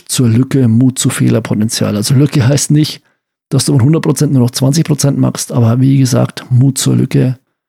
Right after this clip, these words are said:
heißt Pareto-Prinzip, achtzig zwanzig Regel. Versuch das mal anzuwenden und es wird dir in kürzester Zeit schon dabei helfen, dein Selbstbewusstsein zu steigern. Falls das nicht ausreicht,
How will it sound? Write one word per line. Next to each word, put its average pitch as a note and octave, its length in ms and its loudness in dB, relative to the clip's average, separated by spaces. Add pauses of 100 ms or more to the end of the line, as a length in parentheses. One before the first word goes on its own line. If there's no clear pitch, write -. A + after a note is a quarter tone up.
(360)
heißt - 380 -2
Pareto-Prinzip, C3 1080 0 (220)
achtzig - 480 -4
zwanzig A#2 480 -4
Regel. A#2 340 0 (640)
Versuch C3+ 300 -2
das C3+ 160 -2
mal A2+ 160 0
anzuwenden C3 800 0 (220)
und D#3+ 100 0
es - 140 -4
wird C3 120 0
dir A2+ 60 -2
in A#2+ 120 -2
kürzester D3 500 -2
Zeit A#2 280 -4
schon A2+ 140 0
dabei G#2+ 200 -4
helfen, A2 500 -6
dein F#2 140 -6
Selbstbewusstsein - 720 -6
zu - 100 -6
steigern. - 480 -8 (1900)
Falls B2 400 -2
das C#3+ 180 0
nicht D3 260 0
ausreicht, - 540 -10